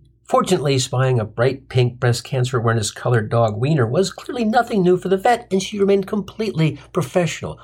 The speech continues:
avoiding the unavoidable, turned to me and said, "From what I can feel in there, Fire appears to be pretty darn backed up." I stared into Fire's drifting, euphoric eyes, glanced back at the sexy vet and chimed in,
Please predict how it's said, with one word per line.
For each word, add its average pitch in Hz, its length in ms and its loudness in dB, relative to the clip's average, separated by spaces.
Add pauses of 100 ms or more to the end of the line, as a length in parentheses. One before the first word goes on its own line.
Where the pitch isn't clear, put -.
(160)
avoiding 196 460 0
the 196 100 4
unavoidable, 175 640 0 (200)
turned 226 260 -4
to 208 80 0
me 202 120 4
and 170 120 2
said, 156 340 0 (300)
"From 151 180 -2
what 196 120 2
I 220 120 2
can 202 200 -2
feel 320 300 -6
in 196 180 0
there, 156 320 4
Fire 359 320 0
appears - 300 -12
to 226 60 -14
be 214 100 -2
pretty 339 320 -6
darn 226 400 2
backed 226 340 0
up." 320 300 -6 (960)
I 139 180 0
stared 127 460 2
into 110 200 0
Fire's 110 440 0
drifting, 120 500 0
euphoric 107 500 -2
eyes, 110 500 2 (280)
glanced 127 420 2
back 120 280 0
at 123 80 -4
the 101 100 -6
sexy 120 380 -4
vet 113 200 0
and 123 80 -4
chimed 123 360 2
in, 117 260 2